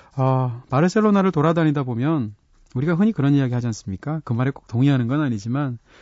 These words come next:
천재 한 명이, 네, 백만 명을 먹여 살린다 이런 얘기 하는데 정말 가우디가 만들었던 당대의 문화유산이 바르셀로나 곳곳에 퍼져 있어서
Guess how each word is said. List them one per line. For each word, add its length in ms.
천재 300
한 120
명이, 420
네, 360
백만 260
명을 180
먹여 180
살린다 500
이런 200
얘기 160
하는데 720
정말 240
가우디가 460
만들었던 460
당대의 380
문화유산이 840
바르셀로나 480
곳곳에 540
퍼져 260
있어서 560